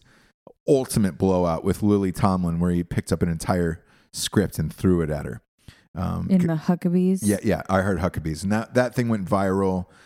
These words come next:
Speaker 1: Um, and, uh, and it was because he demands perfection.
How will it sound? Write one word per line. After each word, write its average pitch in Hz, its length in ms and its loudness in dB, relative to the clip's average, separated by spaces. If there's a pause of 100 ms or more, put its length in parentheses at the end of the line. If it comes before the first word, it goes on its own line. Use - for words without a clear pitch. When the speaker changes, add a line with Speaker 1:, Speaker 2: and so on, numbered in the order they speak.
(260)
Speaker 1:
Um, 87 600 -6 (200)
and, 98 520 0
uh, 92 540 2
and 139 120 0
it 160 40 0
was 151 140 -2
because 147 240 2
he 135 80 0
demands 123 400 0
perfection. 110 600 0